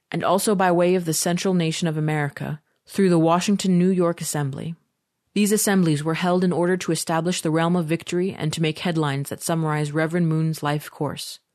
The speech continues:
which decisively brings to a conclusion the realm of victory, creating a world in which God, completely victorious in the providence, is liberated and completely freed through the life course of the true parents.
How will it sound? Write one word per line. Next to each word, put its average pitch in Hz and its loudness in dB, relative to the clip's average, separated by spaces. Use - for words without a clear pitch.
which 180 0
decisively 196 2
brings 180 2
to - -2
a - -4
conclusion 160 0
the 151 -2
realm 165 2
of 165 -2
victory, 151 -6
creating 196 2
a 214 4
world 165 2
in 156 0
which 156 -2
God, 151 -4
completely 214 0
victorious 175 0
in 175 0
the 165 0
providence, 147 -6
is 165 0
liberated 185 2
and 160 -4
completely 190 -2
freed 160 -2
through - -6
the 147 -4
life 156 -2
course 170 -4
of 151 -12
the 147 -8
true - -4
parents. - -10